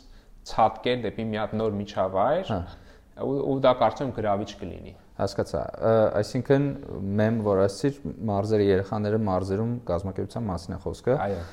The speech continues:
Speaker 2: Ու <clears throat> փաստորեն մարզերից են կամ ընդհանրապես սփռված են, հա, տարբեր տեղերով, ես ոնց հասկանում, ու ուրիշ երկրներից է, պրինցիպի, կարան ձեզ
Speaker 1: Շատ լավ կլինի,
Speaker 2: Ու,
Speaker 1: իրականում
Speaker 2: բայց օնլայն է լինելու,
Speaker 1: Չէ,
Speaker 2: դա հարցը։
Speaker 1: չէ, ամեն ինչ լինելու է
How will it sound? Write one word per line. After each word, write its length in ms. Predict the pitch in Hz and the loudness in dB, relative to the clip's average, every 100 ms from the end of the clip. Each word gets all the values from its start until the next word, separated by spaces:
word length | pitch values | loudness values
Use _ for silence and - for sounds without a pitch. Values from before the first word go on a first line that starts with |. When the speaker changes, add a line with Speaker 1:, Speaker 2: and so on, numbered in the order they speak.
| - | -10
Speaker 2:
Ու 160 | - 117 113 - 180 147 | 0 4 4 6 6 8
<clears throat> 440 | 135 - - - - | 4 0 -12 -10 -2
փաստորեն 320 | 104 - 113 | -2 0 2
մարզերից 500 | 95 90 95 95 87 | 4 4 4 2 0
են 200 | 98 113 139 - | 0 0 -2 -4
կամ 260 | - 98 | -2 -2
ընդհանրապես 480 | 98 110 92 - 107 - 95 87 | 0 0 -2 -2 -6 -6 -8 -8
սփռված 560 | - - 107 98 90 | -8 -8 -4 0 0
են, 140 | 87 92 | -2 -2
հա, 60 | 117 | -2
տարբեր 420 | - 92 95 92 | 2 2 2 -2
տեղերով, 340 | - 90 90 87 | -2 0 0 -2
ես 140 | 82 | -8
ոնց 160 | - - | -8 -8
հասկանում, 400 | 85 - 101 117 117 - | -6 -4 -2 -2 -4 -6
ու 180 | 95 90 | -6 -4
ուրիշ 260 | 92 92 92 | -2 -2 -2
երկրներից 520 | 107 90 82 90 87 - | 2 2 2 -2 -4 -6
է, 100 | 85 | -8
պրինցիպի, 440 | - 85 - - | -8 -8 -8 -4
կարան 340 | 85 87 92 | 2 2 2
ձեզ 200 | 90 87 - - - - | -2 -6 -10 -18 -18 -2
Speaker 1:
Շատ 280 | - 135 | 2 4
լավ 160 | 110 98 | 4 2
կլինի, 320 | 107 92 82 | 0 -4 -6
Speaker 2:
Ու, 80 | 85 | 2
Speaker 1:
իրականում 240 | 127 127 | 4 8
Speaker 2:
բայց 220 | 127 123 - 104 | 8 8 6 2
օնլայն 380 | 120 113 90 113 | 4 6 4 2
է 80 | |
լինելու, 420 | 220 143 98 95 95 - | 0 0 0 0 -2 -4
Speaker 1:
Չէ, 180 | - | 2
Speaker 2:
դա 80 | 156 110 | 6 6
հարցը։ 320 | 90 - 98 | 2 -2 -2
Speaker 1:
չէ, 200 | 143 135 | 2 2
ամեն 320 | 101 123 143 | 2 0 -4
ինչ 40 | |
լինելու 380 | 139 120 120 127 | -4 -6 -4 0
է 80 | 131 | 0